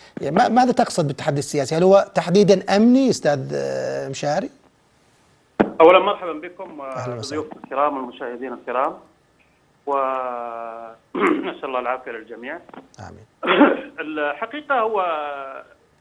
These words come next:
Speaker 2: كورونا هي ليست جائحة صحية فقط، هي الحقيقة جائحة سياسية، طبعًا جائحة اقتصادية في مقام أساس،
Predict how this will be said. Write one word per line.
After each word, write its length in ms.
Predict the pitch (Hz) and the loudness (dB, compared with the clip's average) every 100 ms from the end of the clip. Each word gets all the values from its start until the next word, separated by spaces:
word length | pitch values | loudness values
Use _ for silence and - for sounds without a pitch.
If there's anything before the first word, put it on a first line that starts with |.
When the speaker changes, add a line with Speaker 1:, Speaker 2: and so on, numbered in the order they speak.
| _ | _
Speaker 2:
كورونا 360 | 175 196 226 185 | -4 -2 0 0
هي 140 | 185 | 0
ليست 300 | 180 196 190 180 | -4 -6 -8 -10
جائحة 640 | 175 147 131 143 131 123 120 _ _ _ - | -6 -6 -4 -6 -6 -8 -12 _ _ _ -10
صحية 320 | 160 - 156 | -8 -4 -4
فقط، 340 | 117 113 113 - - - _ _ - | -4 -6 -8 -10 -12 -18 _ _ -6
هي 60 | |
الحقيقة 380 | 208 - 214 214 | -6 -6 -10 -10
جائحة 400 | 160 180 156 - - | -6 -6 -6 -10 -10
سياسية، 520 | 147 127 - 151 143 | -10 -8 -6 -2 -2
طبعًا 300 | 135 - 127 | 0 0 2
جائحة 220 | 131 151 143 | 2 0 -2
اقتصادية 520 | - - 120 147 147 | -8 -12 -6 -4 -4
في 140 | 147 | -4
مقام 480 | 127 120 143 131 127 | -4 2 4 4 0
أساس، 400 | 120 123 143 156 | -4 -4 -2 -2